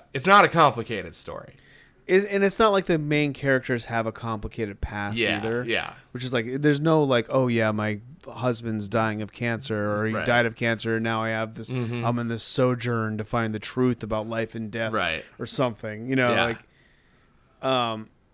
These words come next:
Speaker 2: one thing I wanted to say that to dovetail into your
Speaker 1: Mm-hmm.
Speaker 2: talk about the effects work, 'cause I do think where this movie shines is with, with the practical effects, especially when it's the Predator fighting the alien.
Speaker 1: Mm-hmm.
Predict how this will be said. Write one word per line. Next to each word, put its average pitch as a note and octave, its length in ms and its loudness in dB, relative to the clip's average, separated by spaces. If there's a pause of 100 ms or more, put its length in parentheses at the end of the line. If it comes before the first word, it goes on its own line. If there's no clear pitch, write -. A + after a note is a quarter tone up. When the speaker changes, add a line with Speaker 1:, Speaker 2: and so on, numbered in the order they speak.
(340)
Speaker 2:
one F3+ 280 2
thing A#3 160 4
I F3+ 80 4
wanted F3+ 220 0
to C3 80 -6
say B2+ 160 -2
that A2+ 140 -8
to A2+ 120 -6
dovetail A2+ 540 -4
into A2+ 240 -4
your G#2+ 140 -4
Speaker 1:
Mm-hmm. F2+ 60 -12
Speaker 2:
talk G#2+ 220 -10
about G#2+ 140 -8
the A2+ 100 -8
effects C3+ 460 -6
work, G2+ 240 -8
'cause A2+ 160 -8
I A2+ 60 -2
do C#3 260 -6
think B2+ 320 -6 (560)
where C#3 180 2
this D#3+ 240 2
movie E3 240 2
shines E3 680 4
is B2 220 -4
with, A2+ 300 -6 (140)
with A#2 180 -6
the A2+ 80 -4
practical D#3 560 0
effects, A2 420 -6 (300)
especially F3+ 680 2
when C#3+ 200 -2
it's A#2 180 -6
the A2 100 -8
Predator C#3 520 -2
fighting A#2+ 340 -2
the A2+ 220 -12
alien. D#3 400 0 (160)
Speaker 1:
Mm-hmm. A#2 160 -4